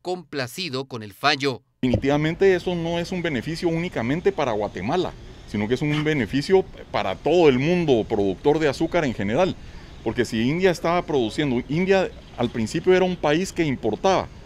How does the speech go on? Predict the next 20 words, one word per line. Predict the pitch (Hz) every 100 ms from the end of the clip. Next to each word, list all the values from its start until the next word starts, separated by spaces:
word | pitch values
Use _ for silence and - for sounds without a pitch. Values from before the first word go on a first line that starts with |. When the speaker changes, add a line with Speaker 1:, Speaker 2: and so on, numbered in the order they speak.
| - - -
Speaker 2:
empiezan | - 113 143 170 202 185
por | 156 - 113 143
temas | - 143 165 170
políticos, | 143 156 - 151 135 113
empiezan | 98 131 180 165
a | 135
subsidiar | 123 - 117 127 190 190 147
a | 113
todos | 151 170 175
los | 147 110
cañeros | - 107 123 202 226 - - - - -
y | 123
el | 120 101
proceso | 104 143 139 156
de | 135
exportación, | - 131 143 143 196 202 185
el | 135
proceso | 113 131 147 139
de | 123 107
siembra, | - 196 202 185